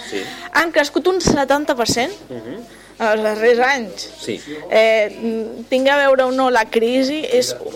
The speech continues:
Speaker 2: una molt bona notícia que no es pot donar, no sé si en poques, però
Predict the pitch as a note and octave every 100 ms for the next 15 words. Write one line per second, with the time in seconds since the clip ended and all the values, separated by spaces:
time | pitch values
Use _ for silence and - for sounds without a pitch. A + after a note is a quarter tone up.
0 | A#3+ B3 B3+ C#4+ C#4 D4+ D#4 C#4 C4 A3+
1 | A#3 A3+ D4 D4 C4 A#3 A#3 A#3+ - C4
2 | A#3 A#3+ A3+ B3+ D#4 - - - - B3
3 | C4+ - C4 A3 - - G#3+ A3 - G#3
4 | G#3 C#4+ D4+ C4 A3+